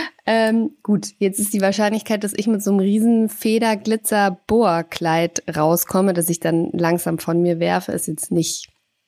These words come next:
besonders groß, die Wahrscheinlichkeit, weil ich hab sowas nicht daheim. Was fasziniert mich daran? Also ich finde, das sind, die Frauen sehen einfach immer wahnsinnig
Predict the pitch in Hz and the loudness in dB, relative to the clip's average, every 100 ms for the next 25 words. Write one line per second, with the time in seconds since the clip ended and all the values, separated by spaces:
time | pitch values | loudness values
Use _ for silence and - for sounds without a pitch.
0 | - 240 214 233 233 - 196 185 160 175 | -4 0 2 2 0 0 0 2 0 0
1 | 196 208 220 233 - 226 226 - 208 208 | 0 0 0 -2 -2 -2 -4 -2 -2 -2
2 | 208 202 208 202 180 - - - - - | -4 -4 -2 0 -2 -6 -14 -14 -16 -18
3 | _ _ _ _ _ - 220 - 226 - | _ _ _ _ _ -6 -4 -2 -4 -2
4 | 220 262 294 180 180 175 185 190 - 233 | 2 2 0 -2 -2 -2 -2 -2 -2 0
5 | 214 196 196 202 190 _ - - 180 - | 0 -2 0 0 -2 _ -14 -8 -6 -2
6 | 165 170 233 247 240 220 226 214 208 202 | 0 2 2 0 0 -2 -2 -2 0 0
7 | 185 190 190 185 180 - | 0 0 0 0 0 -4